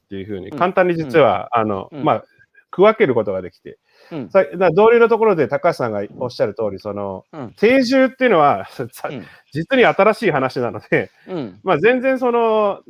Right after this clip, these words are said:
Speaker 1: なんでしょう、あの、風天とトロさんとかそんな失礼なっていう、あの、そもそもみんな定住なんてしてなかったからね。
Speaker 2: <laughs>
Speaker 1: まあ、それはだって、定住してたら、あの、日本に人なんていないので、<laughs> あの、
Speaker 2: はい。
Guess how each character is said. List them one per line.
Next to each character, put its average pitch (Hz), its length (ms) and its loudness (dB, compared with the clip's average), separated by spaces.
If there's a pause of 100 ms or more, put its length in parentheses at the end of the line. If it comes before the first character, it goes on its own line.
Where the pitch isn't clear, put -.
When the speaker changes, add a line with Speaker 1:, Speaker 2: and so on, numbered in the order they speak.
(160)
Speaker 1:
な 202 120 0
ん 175 40 -6
で 143 60 -4
し - 120 -14
ょ 107 200 0
う、 - 20 -4
あ 120 80 -2
の、 120 100 -8
風 214 160 -4
天 220 160 -2
と 208 100 -8
ト 214 200 -4
ロ 196 60 0
さ 147 120 0
ん 120 60 -6
と 117 80 -6
か 107 120 -4
そ 156 160 -4
ん 147 40 -2
な 135 140 0
失 - 240 -6
礼 135 120 0
な 104 120 -6
っ - 40 -18
て - 140 -14
い 107 40 -8
う、 110 100 -14
あ 160 80 2
の、 131 140 -2 (520)
そ 196 80 2
も 196 100 4
そ 160 140 2
も 127 80 0
み 156 100 2
ん 175 60 -2
な 180 100 2
定 190 200 2
住 196 160 0
な 196 100 0
ん 151 60 -6
て 123 80 -8
し - 140 -20
て 180 80 -6
な 185 120 0
か 165 80 4
っ - 120 -2
た 120 100 -4
か 113 80 0
ら 104 220 -2
ね。 123 280 -6
Speaker 2:
<laughs> - 680 -20
Speaker 1:
ま 131 80 -6
あ、 - 20 -4
そ 196 100 -2
れ 214 80 4
は 208 60 2
だ 202 60 -8
っ - 20 -20
て、 120 260 -4 (220)
定 226 160 -2
住 247 140 -2
し 247 40 -12
て 254 100 -2
た 202 120 2
ら、 110 260 0 (140)
あ 127 180 -2
の、 127 160 -4
日 131 140 -6
本 214 180 0
に 147 60 -4
人 190 160 -4
な 190 80 2
ん 156 80 -4
て 120 60 -6
い 117 60 -6
な 151 140 0
い 135 60 -2
の 110 80 -4
で、 101 300 -6
<laughs> - 60 -20
あ 151 220 -10
の、 175 120 2
Speaker 2:
は 123 120 -10
い。 82 60 -16